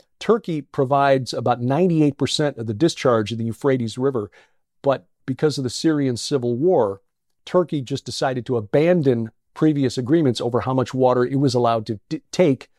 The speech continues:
for agriculture on its side of the border. This also affects Iraq. Iraq has announced that it's going to begin negotiations with the government of Turkey over water rights here in, uh, the next few weeks.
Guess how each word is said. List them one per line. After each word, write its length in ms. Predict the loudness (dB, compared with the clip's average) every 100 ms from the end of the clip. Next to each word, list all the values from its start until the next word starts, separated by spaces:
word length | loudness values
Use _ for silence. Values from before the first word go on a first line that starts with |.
| _ _
for 180 | -6 -2
agriculture 680 | -2 0 0 0 0 -2 -2
on 160 | -4 -6
its 260 | -8 -8 -8
side 300 | -4 -2 -2
of 80 | -4
the 60 | -4
border. 420 | 0 2 0 -6 _ _ _ _ -4
This 180 | -2
also 380 | 2 2 2 0
affects 480 | -2 -2 -2 -2 -6
Iraq. 460 | -4 2 2 2 -2
Iraq 320 | 0 2 2
has 160 | 0 0
announced 380 | 0 -2 -2
that 100 | -2
it's 160 | -2 0
going 160 | 0 2
to 60 |
begin 360 | 0 0 0 0 -4 -20 _
negotiations 840 | -2 2 2 2 0 0 -2 -4
with 100 | -4
the 60 | -2
government 320 | -2 -2 -4
of 100 | -6
Turkey 500 | -4 0 0 0 -8
over 440 | -6 -6 -4 -4 -6 _ _ _
water 460 | -4 2 4 4 2
rights 640 | 2 2 2 -2 -8 -8 _ _
here 280 | -6 0 0
in, 300 | 0 -2 0
uh, 80 | 0
the 80 | 0
next 300 | -2 -4 -4
few 120 | -2
weeks. 380 | 2 0 -2